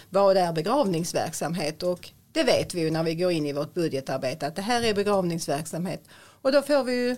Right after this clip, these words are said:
vi har ju oftast en, eh, given personalstyrka. Så att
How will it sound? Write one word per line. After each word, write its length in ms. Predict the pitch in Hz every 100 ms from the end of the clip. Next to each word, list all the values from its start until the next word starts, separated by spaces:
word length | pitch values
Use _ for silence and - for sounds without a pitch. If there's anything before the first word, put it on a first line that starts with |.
| -
vi 220 | 196 233
har 240 | 226 277 269
ju 60 |
oftast 680 | 247 269 - 202 185 - -
en, 400 | - 180 175 175
eh, 180 | 170 170 165 - - - - _ _ _ _ - - -
given 560 | - 196 214 202 165
personalstyrka. 1200 | 165 190 196 208 254 202 - 156 135 - - 127 202 - -
Så 160 | - 196
att 260 | 180 -